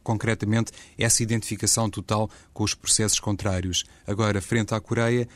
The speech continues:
acho que Carlos Queiroz e, e os seus colaboradores diretos deram precisamente essa imagem, que Portugal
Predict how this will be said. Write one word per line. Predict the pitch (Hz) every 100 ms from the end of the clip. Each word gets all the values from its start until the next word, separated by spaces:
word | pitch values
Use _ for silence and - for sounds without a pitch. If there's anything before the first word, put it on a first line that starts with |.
| - - -
acho | 117 - - -
que | 120 117
Carlos | - 117 104 -
Queiroz | 107 104 113 131 -
e, | 104 98 95 98
e | - 98
os | -
seus | 110
colaboradores | - 101 104 101 104 95
diretos | 104 107 113 - - - -
deram | - 117 110
precisamente | - 120 110 110 107
essa | 107 113
imagem, | 117 107 101 95 - -
que | -
Portugal | - - 98 101 101